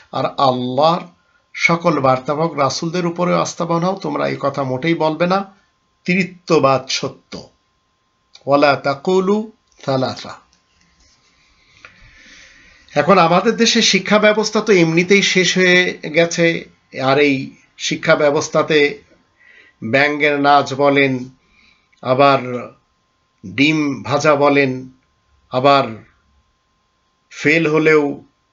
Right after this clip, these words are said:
সামনের ক্লাসে যেতে পারবে, আবার সিলেবাসে হরেক রকমের কথা শেখানো,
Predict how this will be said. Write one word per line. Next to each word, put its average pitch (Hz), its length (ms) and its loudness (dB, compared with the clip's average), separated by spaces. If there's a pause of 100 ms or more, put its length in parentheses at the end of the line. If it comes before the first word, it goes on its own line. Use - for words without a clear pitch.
(540)
সামনের 139 500 0
ক্লাসে 143 380 0
যেতে 135 280 0
পারবে, 131 540 -2 (800)
আবার 131 340 2 (340)
সিলেবাসে 151 920 0 (120)
হরেক 170 420 0
রকমের 143 500 0
কথা 139 320 -2
শেখানো, 131 580 -4